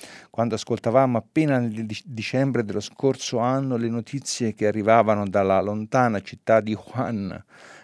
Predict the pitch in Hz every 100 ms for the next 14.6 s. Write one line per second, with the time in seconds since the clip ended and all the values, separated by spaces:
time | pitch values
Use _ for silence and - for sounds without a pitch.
0 | _ 117 104 92 104 131 123 - 101 104
1 | 98 104 104 104 123 117 110 104 101 98
2 | - 117 107 104 - 139 135 120 - 104
3 | 117 101 127 123 - - 95 - 76 -
4 | 104 101 - _ _ - 107 117 - 170
5 | 123 104 95 101 104 117 123 107 98 -
6 | - - - 180 139 120 113 - 107 110
7 | 101 90 - - - - - - - _
8 | - - - - - 107 101 95 98 -
9 | 139 117 98 - 117 - 98 98 98 120
10 | 160 175 165 151 127 131 110 120 113 -
11 | - 135 113 104 - 117 _ - 135 120
12 | - 143 127 - - 131 139 127 - 123
13 | 123 135 143 143 131 - 135 127 113 104
14 | - 107 107 82 -